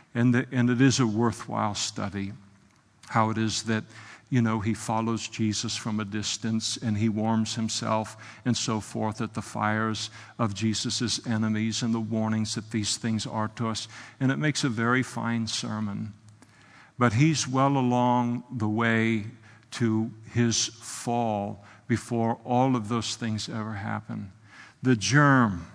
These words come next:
the germ of his failure, the genesis of his failure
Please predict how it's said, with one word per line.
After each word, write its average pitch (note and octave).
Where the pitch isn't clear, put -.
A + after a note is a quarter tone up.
the B2+
germ C#3+
of C#3+
his B2
failure, A2+
the G#2
genesis A#2+
of A2+
his G#2+
failure G#2+